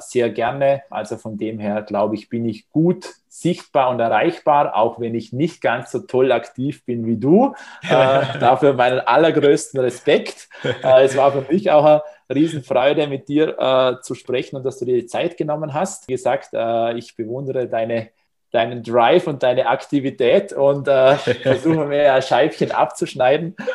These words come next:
Speaker 1: Aber wie gesagt,
Speaker 2: Das
Speaker 1: ich glaube, man
Speaker 2: glaube ich.
Speaker 1: findet mich trotzdem.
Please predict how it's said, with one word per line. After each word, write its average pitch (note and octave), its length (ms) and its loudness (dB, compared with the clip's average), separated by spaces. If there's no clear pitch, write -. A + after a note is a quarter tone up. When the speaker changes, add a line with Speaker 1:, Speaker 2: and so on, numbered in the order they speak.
Speaker 1:
Aber B2+ 240 2
wie C3+ 100 2
gesagt, A#2 360 0
Speaker 2:
Das D#3 80 2
Speaker 1:
ich C3+ 60 -4
glaube, C#3 240 4
man - 0 -
Speaker 2:
glaube A#2 60 -8
ich. A#2 60 -10
Speaker 1:
findet C#3 260 -4
mich B2+ 140 -8
trotzdem. A2 380 -6